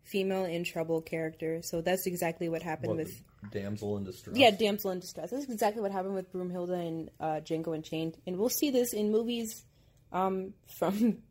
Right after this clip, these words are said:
Speaker 1: <laughs> the nineteen sixties to now, because directors still don't really, Barbara's only character is she's a woman, she's scared, she's running around, and later on, she's just crazy.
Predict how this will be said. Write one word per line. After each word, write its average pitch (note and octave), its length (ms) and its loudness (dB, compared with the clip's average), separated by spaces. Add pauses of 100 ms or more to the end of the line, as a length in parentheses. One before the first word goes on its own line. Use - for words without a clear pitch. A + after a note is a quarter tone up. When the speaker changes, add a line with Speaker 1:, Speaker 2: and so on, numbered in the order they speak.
(120)
Speaker 1:
<laughs> - 220 -20
the F3 100 -6
nineteen G3+ 320 0
sixties A3 500 -2
to B3 100 -4
now, F3 340 -2
because E3 480 -2
directors F3 400 0
still F3 160 -2
don't F3 200 0
really, E3+ 380 -2 (760)
Barbara's F#3+ 320 6
only F#3 180 0
character F3 800 0
is E3 400 -6 (220)
she's E3+ 540 -6 (560)
a F3 120 4
woman, A3 520 2
she's - 320 -6
scared, G3 420 2
she's E3+ 180 -8
running F3+ 180 -2
around, E3+ 300 -2
and G3+ 140 2
later C4 260 4
on, A3+ 200 2
she's G3 200 -2
just F3+ 200 -4
crazy. D#3+ 420 -2